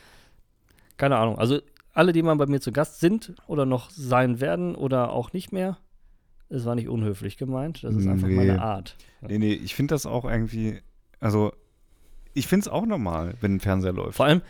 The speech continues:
Speaker 1: ganz ehrlich, ja, äh, ich hatte ja letztens Geburtstag und wir haben ja eine Zusammenkunft gehabt, ne? Ich hatte
Speaker 2: Mhm.
Speaker 1: ja Freunde da, du warst ja auch da, auch wenn du mein Freund nicht bist.
Speaker 2: Ja.
Speaker 1: <laughs>
Speaker 2: Wir sind
Speaker 1: Ähm,
Speaker 2: professionell miteinander.
Speaker 1: ja, ja, genau. Ja, wir wurden ja gematcht von Spotify.
Speaker 2: Ja.
Speaker 1: Und, äh,
Speaker 2: So
Speaker 1: nee.
Speaker 2: eine Boyband, aber haben wir schon gesagt.
Speaker 1: Nee.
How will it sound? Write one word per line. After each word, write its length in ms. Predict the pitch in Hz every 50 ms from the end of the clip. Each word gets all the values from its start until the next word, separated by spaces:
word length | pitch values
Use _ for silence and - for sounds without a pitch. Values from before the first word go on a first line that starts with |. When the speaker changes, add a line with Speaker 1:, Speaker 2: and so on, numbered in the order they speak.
| - _ -
Speaker 1:
ganz 160 | - 127 -
ehrlich, 260 | 139 165 240 262 123
ja, 220 | 107 107 117 143 147 -
äh, 200 | 123 117 117 113
ich 140 | - 123 -
hatte 120 | 160 - 180
ja 60 | 139
letztens 340 | 123 147 - - 143 123 -
Geburtstag 580 | - 110 110 127 156 - - 185 185 180 -
und 180 | - 139 127 110
wir 80 | 120 117
haben 120 | 131 143
ja 280 | 139 131 127 123 123 -
eine 280 | - - 147 135 123 113
Zusammenkunft 580 | - - 117 113 117 151 151 - 180 180 - -
gehabt, 220 | 147 147 165 -
ne? 100 | 131 131
Ich 60 | 131
hatte 80 | 107 104
Speaker 2:
Mhm. 60 | 104
Speaker 1:
ja 60 | 104 95
Freunde 380 | - - 147 147 156 160 160
da, 200 | 143 135 131 135
du 120 | 123 117 110
warst 180 | 110 104 - 113
ja 40 |
auch 140 | 117 135 147
da, 280 | - - 135 131 135 - _ _ _ _
auch 180 | - 110 101
wenn 80 | 117 113
du 60 | 110
mein 140 | 104 101 101
Freund 220 | - - 156 151
nicht 120 | 147 123 -
bist. 220 | - 127 131 - _ -
Speaker 2:
Ja. 180 | - 107 104 107 - - - - -
Speaker 1:
<laughs> 840 | - - - - - - - 147 - - - - - - - - - -
Speaker 2:
Wir 80 | 110
sind 160 | 95 107 110
Speaker 1:
Ähm, 80 | - 127
Speaker 2:
professionell 500 | 123 117 107 101 - 101 101 101 95 92
miteinander. 400 | 92 85 - 90 87 82 82 82
Speaker 1:
ja, 160 | 87 - 104
ja, 160 | 101 95 - - 101
genau. 260 | - 110 104 101 104
Ja, 240 | 104 107 107 110 107
wir 220 | 113 113 117 110
wurden 140 | 107 120 123
ja 60 | 127
gematcht 400 | 113 104 104 110 120 123 - -
von 180 | - - 107 98
Spotify. 500 | - - - 123 113 104 - - 95 117 139 -
Speaker 2:
Ja. 160 | 110 107 107 101 - - - - - - - - _ _ _ _ _ -
Speaker 1:
Und, 360 | 131 113 113 113 110 107 -
äh, 180 | - 117 110 107
Speaker 2:
So 100 | 107 110
Speaker 1:
nee. 80 | - -
Speaker 2:
eine 80 | 107
Boyband, 440 | 101 - 110 120 110 95 87 87 87
aber 140 | 85 92 98
haben 100 | 101 107
wir 40 | 104
schon 140 | - - 95
gesagt. 180 | 92 87 92 127
Speaker 1:
Nee. 80 | 147